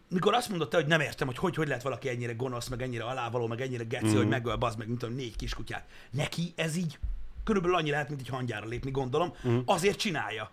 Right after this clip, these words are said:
Speaker 1: Gondolom, hogy nem azért dobja bele, hogy utána egy hétig fetrengen az ágyba, hogy ne tudjon aludni, hogy micsoda lelkiismeret fullása van. Érted? És ezek a,
Speaker 2: Valószínűleg,
Speaker 1: nem,
Speaker 2: igen.
Speaker 1: ezek az emberek genyók. De valahol ez a határvonal lehet máshol, nem? Így morálisan.
Speaker 2: Biztosan.
Speaker 1: Hogy,
Speaker 2: Biztosan.
Speaker 1: hogy,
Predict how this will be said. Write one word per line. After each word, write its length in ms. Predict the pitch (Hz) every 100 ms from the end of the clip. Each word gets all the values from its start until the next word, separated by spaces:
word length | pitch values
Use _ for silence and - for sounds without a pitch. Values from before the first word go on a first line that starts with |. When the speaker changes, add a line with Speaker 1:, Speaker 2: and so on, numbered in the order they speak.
| -
Speaker 1:
Gondolom, 340 | 165 247 214 170
hogy 100 | 185
nem 120 | 190
azért 220 | 147 143
dobja 220 | 143 143 135
bele, 180 | 147
hogy 140 | 135 147
utána 220 | 143 139
egy 100 | 135
hétig 280 | - 135 127
fetrengen 400 | - 123 131 120
az 140 | 123 123
ágyba, 200 | 123 123
hogy 100 | 131
ne 60 |
tudjon 240 | 123 117 123
aludni, 220 | 123 120
hogy 80 | 120
micsoda 260 | 127 120
lelkiismeret 560 | 117 117 120 107 110 113
fullása 460 | 120 117 117 120 139
van. 180 | 165 - - -
Érted? 300 | 143 147 196
És 20 | -
ezek 60 | 90
a, 80 |
Speaker 2:
Valószínűleg, 380 | 123 185 202 170
Speaker 1:
nem, 80 | 180
Speaker 2:
igen. 120 | 202 -
Speaker 1:
ezek 220 | 202 160
az 100 | 156
emberek 420 | 285 294 269 - -
genyók. 580 | 170 214 120 - - - - - - - - - - - - - - - - -
De 200 | 175 214
valahol 320 | 359 370 392
ez 100 | 359
a 40 |
határvonal 600 | 339 - 320 147 151 120
lehet 260 | 113 120 -
máshol, 400 | 117 - 131 117
nem? 160 | 170
Így 120 | 240 180
morálisan. 640 | 208 139 - 98 - 107 95 - - - -
Speaker 2:
Biztosan. 400 | 113 - 87 101 101 - -
Speaker 1:
Hogy, 120 | 120
Speaker 2:
Biztosan. 380 | 143 147 127 117 -
Speaker 1:
hogy, 160 | 170